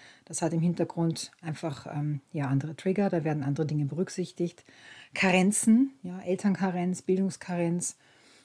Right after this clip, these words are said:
Wochenhilfen, Präsenzdienstzeiten, alles sowas sind unbezahlte Abwesenheiten.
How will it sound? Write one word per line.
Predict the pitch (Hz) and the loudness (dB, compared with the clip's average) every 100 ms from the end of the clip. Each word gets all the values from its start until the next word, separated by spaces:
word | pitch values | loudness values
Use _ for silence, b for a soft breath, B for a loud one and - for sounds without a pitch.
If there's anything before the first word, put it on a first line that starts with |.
| b - | b 4
Wochenhilfen, | 190 - 180 170 170 165 185 175 175 _ | 4 4 2 4 2 2 0 0 -2 _
Präsenzdienstzeiten, | - 175 170 170 - 170 170 160 - - 165 165 175 175 180 b b | -4 0 0 -2 -2 0 0 -2 -4 0 0 0 0 2 0 b b
alles | - 151 170 | -2 0 2
sowas | 185 165 165 - | 2 2 0 -2
sind | 170 - | -4 2
unbezahlte | 190 214 196 190 196 | 2 2 0 0 -4
Abwesenheiten. | 143 - 160 165 139 131 - 156 | -8 -8 -8 -6 -6 -10 -14 -16